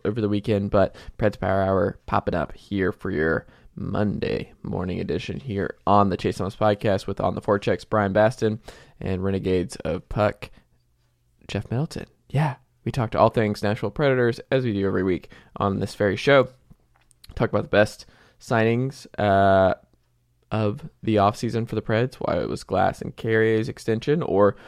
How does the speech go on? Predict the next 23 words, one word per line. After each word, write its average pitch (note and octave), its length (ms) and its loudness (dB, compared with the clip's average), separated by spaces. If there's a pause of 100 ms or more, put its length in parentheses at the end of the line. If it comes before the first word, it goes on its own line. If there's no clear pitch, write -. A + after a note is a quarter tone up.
(320)
uh, G2 160 0
bringing G#2 260 -2
in G2 160 -2
Ryan G2 240 0
O'Reilly, C3+ 480 6 (320)
uh, F#2+ 400 4
not G#2 340 2
signing A#2 560 0
Evan A2+ 220 -2
Rodriguez, A2 840 4 (180)
Matt G2 220 -4
Duchene's A2+ 600 -2
release A2+ 540 -2 (240)
being G2+ 180 -2
some - 180 -6
of G2 80 -4
the F#2+ 120 -4
worst, D3+ 640 2 (160)
um, F2+ 560 4 (600)
not B2 360 4
taking G2 360 -4
Oliver F2+ 300 -4
Moore, F#2+ 400 2